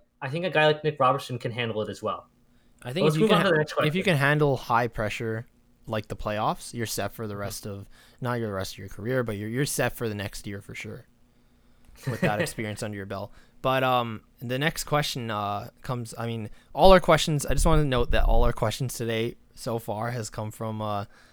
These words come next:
Speaker 2: are about Nick Robertson. So I'm gonna keep going with the questions right now. Um,
Speaker 1: Absolutely.
Speaker 2: but our buddy Nick, Nick Barton, at Nick Barton on Twitter,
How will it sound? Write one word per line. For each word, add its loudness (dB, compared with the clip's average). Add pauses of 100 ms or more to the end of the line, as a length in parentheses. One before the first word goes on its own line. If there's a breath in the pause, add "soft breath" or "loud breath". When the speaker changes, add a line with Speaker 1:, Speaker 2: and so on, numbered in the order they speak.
(180 soft breath)
Speaker 2:
are 0
about -2
Nick -6
Robertson. -4 (100)
So -8
I'm -6
gonna -2
keep -10 (420)
going -4
with -4
the -20
questions -8
right -6
now. -6 (480 soft breath)
Um, 4
Speaker 1:
Absolutely. -6
Speaker 2:
but 2 (360)
our -2
buddy 0
Nick, -2
Nick -4
Barton, -2 (180)
at -8
Nick -8
Barton -4
on -8
Twitter, -6